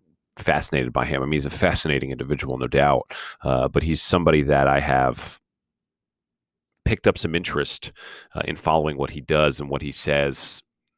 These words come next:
over the course of the last couple weeks. And, uh,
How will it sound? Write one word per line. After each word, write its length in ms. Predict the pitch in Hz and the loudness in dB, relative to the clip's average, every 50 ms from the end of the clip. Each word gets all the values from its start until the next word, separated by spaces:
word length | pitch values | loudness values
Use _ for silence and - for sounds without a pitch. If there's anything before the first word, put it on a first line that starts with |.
| _ - | _ -10
over 180 | 78 78 73 - | -8 -8 -6 -6
the 100 | 69 67 | -8 -10
course 280 | - - - 76 73 | -8 -6 -6 -6 -6
of 60 | - - | -6 -10
the 100 | 73 65 | -10 -8
last 320 | 67 69 67 65 - - | -6 -6 -6 -8 -10 -12
couple 320 | - - 69 69 65 64 | -14 -12 -10 -8 -8 -8
weeks. 340 | 67 69 67 65 - - - | -8 -8 -10 -10 -10 -12 -12
And, 140 | - - - _ _ - - - - - - - _ _ - | -14 -14 -16 _ _ -20 -20 -20 -20 -20 -20 -20 _ _ -10
uh, 300 | - 62 60 - - | -8 -8 -8 -8 -10